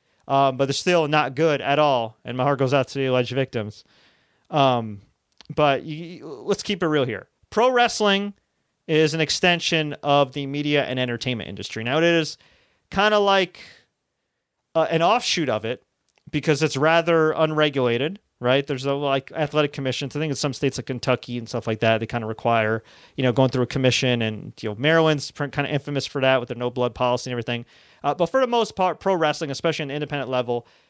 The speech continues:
is relatively unregulated. Now, I can't speak for the U K,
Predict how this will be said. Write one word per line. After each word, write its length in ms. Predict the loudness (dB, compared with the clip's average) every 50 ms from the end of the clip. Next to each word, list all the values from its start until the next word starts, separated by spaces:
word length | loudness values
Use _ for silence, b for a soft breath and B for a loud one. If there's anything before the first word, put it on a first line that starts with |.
| b b
is 320 | 2 4 4 4 2 2
relatively 420 | 2 4 4 4 4 2 0 0 2
unregulated. 560 | 2 2 2 0 0 0 -4 -4 -6 -4 0
Now, 140 | 2 2 2
I 80 | 2
can't 220 | 2 0 -2 -2 -2
speak 240 | -4 -6 -6 -6
for 100 | -6 -14
the 60 | -14 -14
U 100 | -12 -4
K, 400 | 0 4 4 6 4 4 0